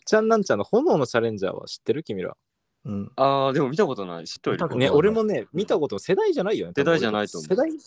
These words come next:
Speaker 1: ないんかな？
Speaker 2: なのかな？
Speaker 1: うん。全然見てないけど。でも、
Speaker 3: うん。
Speaker 1: 炎のチャレンジャーはまあ知ってるな。
Speaker 3: うん。なんかワードとして知ってるよ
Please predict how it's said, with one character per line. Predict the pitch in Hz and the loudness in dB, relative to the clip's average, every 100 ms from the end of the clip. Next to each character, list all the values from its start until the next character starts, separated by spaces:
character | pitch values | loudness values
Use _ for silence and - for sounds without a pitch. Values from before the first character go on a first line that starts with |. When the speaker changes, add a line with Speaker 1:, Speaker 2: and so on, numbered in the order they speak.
| 190 | -6
Speaker 1:
な | 208 | -4
い | 165 | -4
ん | |
か | - 92 | -8 -10
な？ | 92 | -8
Speaker 2:
な | - | -6
の | 107 95 | -6 -4
か | 131 | -4
な？ | 110 | -4
Speaker 1:
う | |
ん。 | - _ _ _ _ - - | -10 _ _ _ _ -20 -6
全 | 143 196 | 0 2
然 | 185 190 | 4 2
見 | |
て | 180 | 2
な | 113 104 | 0 0
い | |
け | - | -6
ど。 | 90 - - | -8 -10 -2
で | 160 | 0
も、 | 151 | 2
Speaker 3:
う | |
ん。 | |
Speaker 1:
炎 | 208 139 | 2 2
の | |
チ | 110 | 2
ャ | |
レ | 110 | 0
ン | 98 | 0
ジ | |
ャ | 90 | -2
ー | |
は | |
ま | 90 85 | -2 -8
あ | |
知 | - - | -10 -16
っ | |
て | - | -10
る | 92 | -8
な。 | 90 - | -8 -10
Speaker 3:
う | |
ん。 | 90 80 76 - 92 | -10 -10 -14 -20 -14
な | 92 | -14
ん | 80 | -10
か | 92 | -8
ワ | 123 180 | -4 -2
ー | |
ド | 208 202 | -2 -4
と | 185 | -4
し | 180 - | -8 -8
て | 160 | -8
知 | - | -10
っ | _ | _
て | - | -4
る | 120 | -4
よ | 95 - 78 78 - | -4 -12 -20 -20 -20